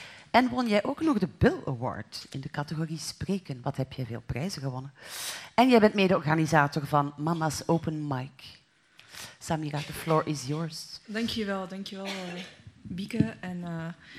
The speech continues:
Speaker 2: en shout-out naar alle sprekers die hier voor mij, eh, zijn geweest. En spreeksters en sprekers die na mij zullen komen.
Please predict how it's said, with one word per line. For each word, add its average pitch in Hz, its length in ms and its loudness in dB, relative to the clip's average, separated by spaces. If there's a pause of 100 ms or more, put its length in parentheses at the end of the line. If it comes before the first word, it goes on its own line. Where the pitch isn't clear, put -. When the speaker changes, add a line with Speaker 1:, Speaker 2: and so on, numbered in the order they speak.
(140)
Speaker 2:
en 208 120 0
shout-out 202 300 0
naar 208 100 -2
alle 196 140 -2
sprekers 202 500 -4
die 196 120 -6
hier 185 140 -2
voor 190 220 -4
mij, 190 380 0
eh, 196 60 -6
zijn 196 200 -6
geweest. 202 560 -8 (340)
En 196 140 0
spreeksters 185 760 -4
en 190 100 -6
sprekers 175 400 -8
die 180 100 -6
na 185 140 -4
mij 208 120 -4
zullen 214 260 -6
komen. 226 480 -6